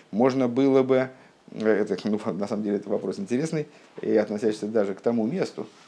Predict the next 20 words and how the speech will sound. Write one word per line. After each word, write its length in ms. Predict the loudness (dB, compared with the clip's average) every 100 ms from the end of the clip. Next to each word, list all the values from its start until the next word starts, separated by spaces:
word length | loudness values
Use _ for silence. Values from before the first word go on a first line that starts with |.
| _ _
э, 920 | -12 -6 -4 -4 -4 -4 -4 -6 -6 -8
где, 200 | -6 -4
где 720 | -4 -2 -2 -2 -4 -2 -2
впервые 400 | 0 0 0 -2
говорится 880 | 2 2 2 -2 -6 -4 -4 -4 -6 -8 -10 -8
о 40 |
этих 240 | -12 -12 -12
самых, 260 | -12 -12 -16 -20 -18 -16 -16 -8
о 80 | -4
семидесяти 360 | 0 0 2 0
душах, 320 | 0 0 -2 -6 -20 -20 -4
э, 480 | 4 8 8 8 6 0 -18 _ _ _ _ _ _ _ _ _ _ -18 -16 -16 -18 -20 _ -16
с, 400 | -10 -8 -6 -2
э, 460 | 2 6 8 8 6
в, 100 | 2
в 200 | 0 0
г-, 120 | 2
в 80 | 2
главе 260 | 4 6 6
Ваигаш. 560 | 4 4 4 2 0